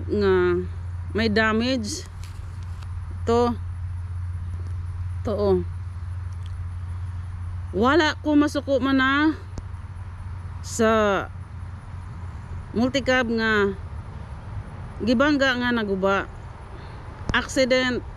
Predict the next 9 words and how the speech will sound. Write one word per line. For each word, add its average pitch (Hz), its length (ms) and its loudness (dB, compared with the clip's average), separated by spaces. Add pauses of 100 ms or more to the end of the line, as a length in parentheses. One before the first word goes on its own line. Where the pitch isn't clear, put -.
(180)
is - 160 2
accident. 277 720 4 (2250)
Hindi 285 360 6
ma-blame 262 560 4
po 226 320 2 (840)
kung 226 140 4
mayroong 226 340 4
accident. 196 580 2 (3750)
Kaya, 294 500 6